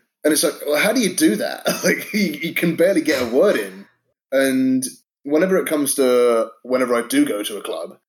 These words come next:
um, I'll go in, I'll dance, and then I'll usually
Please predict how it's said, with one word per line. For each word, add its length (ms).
um, 560
I'll 380
go 200
in, 240
I'll 180
dance, 560
and 140
then 180
I'll 200
usually 640